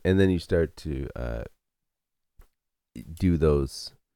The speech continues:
You're like, "Wait a second. So if I just, you know, subtract the two numbers, it seems like it's to be twenty-five years, but is it actually,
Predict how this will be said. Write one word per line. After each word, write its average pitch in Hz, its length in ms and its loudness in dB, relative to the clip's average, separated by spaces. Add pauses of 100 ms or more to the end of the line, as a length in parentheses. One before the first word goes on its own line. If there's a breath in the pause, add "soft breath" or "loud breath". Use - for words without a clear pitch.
(680)
You're 82 120 0
like, 65 180 -6
"Wait 110 180 2
a - 40 -12
second. - 380 -10
So 78 380 -2
if - 100 -8
I 76 80 2
just, 80 480 -4
you 76 60 -4
know, 64 240 -4
subtract - 560 -4
the - 60 -16
two - 200 -8
numbers, - 460 -6
it - 120 -20
seems 202 220 -4
like 58 160 -6
it's - 140 -18
to - 80 -20
be - 100 -12
twenty-five - 580 -8
years, - 320 -10
but 67 100 -6
is 64 180 -8
it 67 140 -2
actually, 80 680 -6